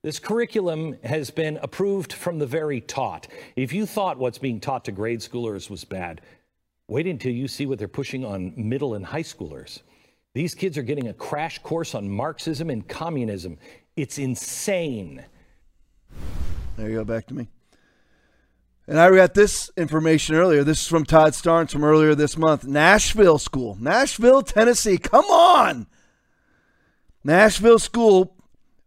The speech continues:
Speaker 2: book teaches second graders that white folks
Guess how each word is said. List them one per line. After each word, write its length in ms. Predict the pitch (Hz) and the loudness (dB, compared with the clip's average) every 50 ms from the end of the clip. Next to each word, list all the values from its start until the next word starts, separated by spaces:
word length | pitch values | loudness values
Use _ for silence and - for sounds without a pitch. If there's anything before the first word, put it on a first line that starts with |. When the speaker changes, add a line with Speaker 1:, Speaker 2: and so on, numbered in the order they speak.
| _ _ | _ _
Speaker 2:
book 360 | 139 135 170 180 202 190 - - | -2 2 4 4 4 2 -2 0
teaches 640 | - 185 226 233 - - 185 170 170 170 - - - - - - _ _ | 4 4 4 4 4 4 4 4 4 2 0 -6 -10 -14 -16 -20 _ _
second 460 | - - - 220 226 226 262 247 226 | -8 2 6 6 6 6 4 -2 -2
graders 500 | 175 185 190 185 180 165 156 165 165 - | 2 4 4 6 6 4 2 0 -2 -4
that 280 | - - 147 151 151 147 | -4 0 0 0 0 0
white 300 | 143 151 - 214 240 240 | 0 2 4 4 2 2
folks 580 | _ - 185 180 180 185 185 - - - - | _ 2 4 4 4 4 2 -2 -8 -14 -14